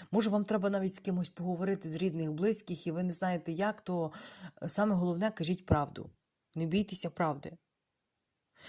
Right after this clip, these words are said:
Якщо від вас щось скрито, то ви дізнаєтеся якусь правду, розумієте? Тут, як я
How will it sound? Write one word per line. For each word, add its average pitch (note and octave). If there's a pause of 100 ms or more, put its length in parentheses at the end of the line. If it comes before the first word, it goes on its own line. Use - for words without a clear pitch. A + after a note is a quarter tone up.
(240)
Якщо G3
від F3+
вас A#3
щось F#3
скрито, F3
то E3
ви F3
дізнаєтеся F3
якусь D3
правду, D3
розумієте? E3+
Тут, E3+
як D#3+
я E3